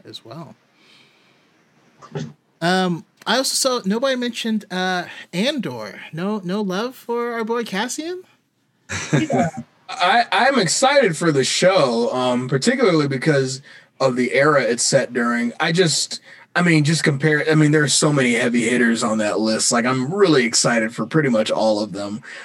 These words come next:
Speaker 3: Um, I mean, Andor, I always liked it because, as somebody said it best, um, they said it feels like Andor is gonna be a type of Cold War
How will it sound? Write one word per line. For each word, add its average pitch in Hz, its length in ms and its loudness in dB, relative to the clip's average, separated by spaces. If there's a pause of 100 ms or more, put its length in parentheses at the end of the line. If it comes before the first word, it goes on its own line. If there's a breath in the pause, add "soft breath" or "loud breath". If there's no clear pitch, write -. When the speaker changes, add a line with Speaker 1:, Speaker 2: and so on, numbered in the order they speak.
(200 loud breath)
Speaker 3:
Um, 123 260 2
I 160 60 2
mean, 165 160 4
Andor, 170 720 2 (720)
I 165 280 2
always 190 260 4
liked 160 220 4
it 160 80 6
because, 147 280 2 (320 loud breath)
as 180 80 2
somebody 269 260 4
said 170 220 2
it 117 140 0
best, 110 500 0
um, 113 500 2 (760)
they 165 180 2
said 208 220 4
it 180 120 4
feels 233 280 6
like 175 220 2
Andor 135 360 4
is 127 100 2
gonna 127 180 2
be 127 140 4
a 117 60 4
type 123 400 -2
of 110 360 -4 (720 soft breath)
Cold 139 540 2
War 127 800 4